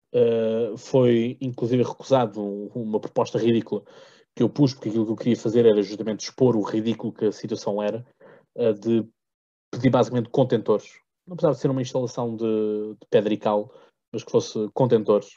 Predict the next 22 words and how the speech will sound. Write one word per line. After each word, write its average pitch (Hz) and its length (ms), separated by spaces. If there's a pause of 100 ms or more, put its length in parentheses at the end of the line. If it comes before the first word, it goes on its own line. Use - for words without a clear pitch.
algo 110 280
assim 107 180
do 104 60
género, 110 360 (440)
ahm, 107 840 (480)
e 113 200
tal 107 260
ideia 104 240
foi - 160
também 104 240
ela 101 160
recusada. 95 540 (440)
Mas, 131 440 (320)
ah, 113 420
eu 131 140
fui, 117 520
ahm, 113 1080 (520)
foram-me 120 260
buscar 107 380 (100)
ao, 104 400
ao 107 100
aeroporto, 107 540